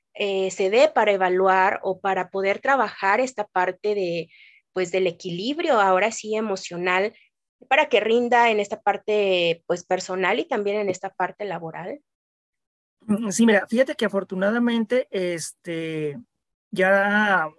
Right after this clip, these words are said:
Speaker 2: ya cumplimos tres años que entró en vigor lo que es la norma treinta y cinco, ¿no? Esa es una norma que está en todos los trabajos de sí porque sí, en el cual, este, se crea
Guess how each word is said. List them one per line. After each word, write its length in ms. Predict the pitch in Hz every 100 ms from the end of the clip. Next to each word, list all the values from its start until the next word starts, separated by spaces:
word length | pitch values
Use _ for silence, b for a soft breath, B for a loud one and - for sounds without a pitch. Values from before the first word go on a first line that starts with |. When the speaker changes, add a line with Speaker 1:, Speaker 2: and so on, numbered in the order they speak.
| -
Speaker 2:
ya 240 | 180 175
cumplimos 400 | - 208 214 220
tres 260 | 196 202 226
años 320 | 214 240 262
que 80 | 196
entró 200 | 165 180
en 80 |
vigor 240 | 185 196 190
lo 120 | 196
que 220 | 185 170
es 60 | 170
la 220 | 180 180
norma 480 | 170 170 180 180 175
treinta 300 | 170 160 147
y 60 | 147
cinco, 380 | - 214 202 151
¿no? 220 | 151 214 b b b b b
Esa 160 | 202 233
es 120 | 226
una 280 | 226 220 226
norma 400 | 220 226 214 233
que 460 | - 185 180 196 170
está 360 | 160 - 185 196
en 200 | 202 202
todos 260 | 208 214
los 140 | 233 185
trabajos 360 | 170 160 214
de 180 | 175 151
sí 260 | - 214 214
porque 280 | 254 - 175
sí, 320 | 208 233 359
en 120 | 196 175
el 100 | 165
cual, 200 | 185 208
este, 320 | 214 - 160
se 240 | - 170
crea 440 | - 247 226 185